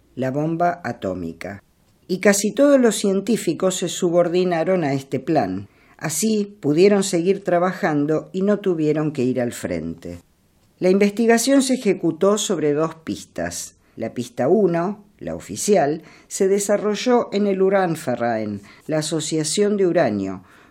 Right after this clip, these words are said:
con la crema de los científicos reconocidos internacionalmente como Werner Heisenberg, von Weizsäcker y Wirtz del Instituto de Física Kaiser Wilhelm, Paul Hartek y Wilhelm Groth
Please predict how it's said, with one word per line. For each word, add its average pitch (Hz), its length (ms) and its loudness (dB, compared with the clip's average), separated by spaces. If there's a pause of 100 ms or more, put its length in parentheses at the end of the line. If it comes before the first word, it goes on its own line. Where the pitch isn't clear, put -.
con 147 220 4
la 147 240 0
crema 226 440 4
de 202 100 2
los 151 180 -2
científicos 185 760 -4
reconocidos 147 840 -2
internacionalmente 143 1500 -2
como 127 280 0
Werner 123 520 -2
Heisenberg, 170 920 -2 (100)
von 107 180 -6
Weizsäcker 156 760 -2 (100)
y 107 120 -6
Wirtz 190 500 0 (300)
del 175 160 0
Instituto 190 560 0
de 170 100 0
Física 151 600 -4
Kaiser 151 420 -4
Wilhelm, 131 580 -2 (560)
Paul 190 320 2
Hartek 180 800 -2
y 151 100 -2
Wilhelm 156 520 0
Groth 170 460 -2